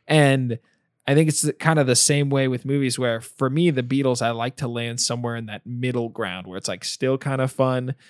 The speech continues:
but also a touch of experimental. And, um, yeah, like, with the movies, I think it's the same, where there's, like, I want both. And there's some movies that do this concoction that fit with me just right. Um, whereas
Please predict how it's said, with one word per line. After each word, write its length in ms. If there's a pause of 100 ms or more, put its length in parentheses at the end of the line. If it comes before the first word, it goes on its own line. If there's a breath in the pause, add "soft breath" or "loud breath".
(160 soft breath)
but 100
also 320
a 60
touch 320
of 100
experimental. 920 (420 soft breath)
And, 480
um, 520 (1000)
yeah, 240
like, 200
with 120
the 60
movies, 300
I 100
think 220
it's 240
the 160
same, 320
where 160
there's, 200
like, 260
I 100
want 480
both. 480 (180)
And 200 (180)
there's 220
some 460
movies 320
that 140
do 120
this 180
concoction 840
that 180 (560)
fit 340
with 160
me 140
just 320
right. 320 (460)
Um, 440
whereas 600